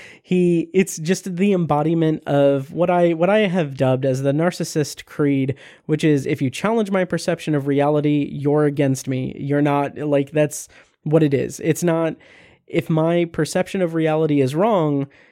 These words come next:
and you challenge that perception of reality, I'm not going to recognize that it's wrong, just that you're against me. Uh, which made, you know, all of the, all of the stuff in twenty twenty very enter-, <laughs> not entertaining.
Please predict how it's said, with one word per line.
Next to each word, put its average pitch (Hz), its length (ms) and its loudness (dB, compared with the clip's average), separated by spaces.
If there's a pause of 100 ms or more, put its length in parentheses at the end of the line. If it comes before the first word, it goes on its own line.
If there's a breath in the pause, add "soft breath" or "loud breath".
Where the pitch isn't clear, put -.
(260 soft breath)
and 151 180 4
you 135 100 4
challenge 240 460 -2
that 135 220 0
perception 139 440 -2
of 131 140 0
reality, 131 640 0
I'm 226 180 0
not 214 200 -2
going 180 220 0
to 160 100 -2
recognize 147 640 -2
that 135 120 -2
it's 127 160 -2
wrong, 127 420 -4 (200)
just 165 240 -2
that 143 180 -2
you're 151 420 0
against 135 420 0
me. 135 300 -6 (440 soft breath)
Uh, 160 220 0
which 180 200 -2
made, 240 380 0
you 175 100 0
know, 131 300 0 (220)
all 147 200 -2
of 135 140 -4
the, 135 320 2 (960)
all 269 160 4
of 185 140 -2
the 156 160 4
stuff 131 340 -2
in 135 100 -2
twenty 135 220 -2
twenty 135 300 -2
very 170 500 -2
enter-, 135 420 -2
<laughs> - 80 -20
not 139 380 -2
entertaining. 135 640 0